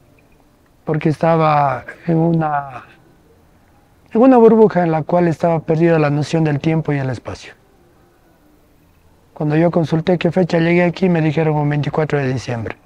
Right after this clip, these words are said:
Entonces fueron hora an-,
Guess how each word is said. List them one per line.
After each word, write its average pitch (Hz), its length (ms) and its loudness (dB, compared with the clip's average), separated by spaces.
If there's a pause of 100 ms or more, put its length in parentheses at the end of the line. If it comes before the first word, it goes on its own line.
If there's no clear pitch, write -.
(1600)
Entonces 139 400 -4
fueron 156 380 -4 (160)
hora 165 340 2
an-, 165 160 -2